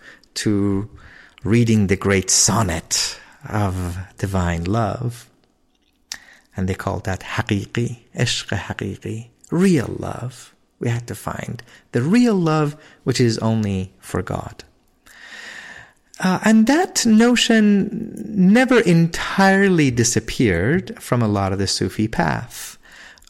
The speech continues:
Uh, in particular, because the Sufis always knew that we as human beings are so easily distracted by forms.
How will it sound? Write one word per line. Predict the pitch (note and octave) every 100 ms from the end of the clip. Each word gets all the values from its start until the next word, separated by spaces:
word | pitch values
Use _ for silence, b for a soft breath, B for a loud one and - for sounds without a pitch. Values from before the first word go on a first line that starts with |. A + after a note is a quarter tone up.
| -
Uh, | B2+ A#2 - -
in | G3
particular, | G3 A3 - D4 - D3+ B2 F3 A3 B3
because | F#3 D#3+ E3+ - B2 - E3 E3+
the | E3
Sufis | E3 - A#2 B2+ B2
always | G2+ G#2 A#2+ C#3+ -
knew | B3+ F#3+ G#2+ B2 - B B B B -
that | C3 D3 C#3
we | C#3+ F#3
as | F3+ F3
human | F3 D#3+ D3+
beings | C#3+ D3 A#2+ A2 C#3 F3 - - b b b
are | C#3+
so | C#3+ - F3+ -
easily | G#3+ G#3+ G3+ G#3 F#3
distracted | E3 D#3 - - C#3+ - B2+ A#2+
by | A#2 A2
forms. | - B2 A2 E2 D#2+ D#2+ G2 - - -